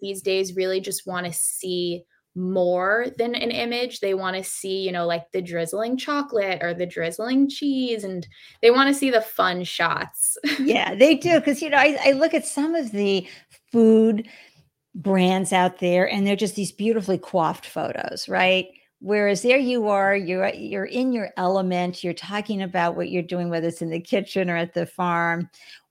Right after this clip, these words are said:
Speaker 2: What is it about sustainable? Because you're getting a master's degree in sus-, you know, international sustainable development.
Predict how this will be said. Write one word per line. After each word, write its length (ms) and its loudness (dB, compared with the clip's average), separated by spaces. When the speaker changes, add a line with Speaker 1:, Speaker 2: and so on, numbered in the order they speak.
Speaker 2:
What 220 0
is 220 2
it 200 4
about 580 0
sustainable? 560 -2
Because 500 -2
you're 200 -2
getting 400 2
a 100 0
master's 920 0
degree 680 -6
in 140 -2
sus-, 240 -6
you 120 0
know, 80 0
international 480 -2
sustainable 500 0
development. 840 2